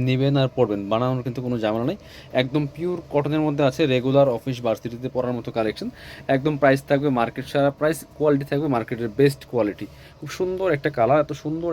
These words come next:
একটা হিট থ্রি পিস দেখেন, হোয়াইটের মধ্যে আছে, কি সুন্দর করে লেস দিয়ে সেলাই করা আছে, এখানে ডিজাইন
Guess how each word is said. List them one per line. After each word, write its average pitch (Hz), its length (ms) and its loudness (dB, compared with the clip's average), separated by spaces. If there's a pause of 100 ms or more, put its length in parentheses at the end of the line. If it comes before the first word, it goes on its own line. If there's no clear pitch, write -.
একটা 139 180 -8
হিট 135 260 -4
থ্রি - 160 -12
পিস 107 180 -4
দেখেন, 127 220 -2
হোয়াইটের 120 300 2
মধ্যে 123 240 0
আছে, - 140 -10 (360)
কি - 120 -16
সুন্দর 156 200 -2
করে 160 100 4 (100)
লেস 123 200 4
দিয়ে 139 120 -4
সেলাই 139 220 2
করা 139 140 0
আছে, 135 100 -10
এখানে 135 180 0
ডিজাইন 127 200 2